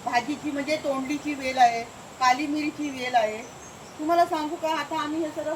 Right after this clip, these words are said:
साफ केलंय बघा. थोडा थोडा कुठे कुठे आहे ते आम्ही करतोय साफ आता.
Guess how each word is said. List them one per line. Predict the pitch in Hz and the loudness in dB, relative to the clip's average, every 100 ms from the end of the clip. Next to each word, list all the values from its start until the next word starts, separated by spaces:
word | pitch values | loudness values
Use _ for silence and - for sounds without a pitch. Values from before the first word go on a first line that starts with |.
| 320 | -2
साफ | 277 269 302 | -2 -2 -6
केलंय | 285 269 254 | -6 -2 0
बघा. | 233 247 254 - - - | 2 0 -2 -14 -16 -8
थोडा | 269 277 | -4 -4
थोडा | 302 285 | -4 -4
कुठे | 285 - 285 | -6 -8 -8
कुठे | - 285 | -4 -4
आहे | 262 | -2
ते | 277 | 0
आम्ही | 233 254 262 | 0 0 -2
करतोय | 240 269 269 | -2 -4 -8
साफ | 254 220 214 | -4 -4 -4
आता. | 190 - | -4 -4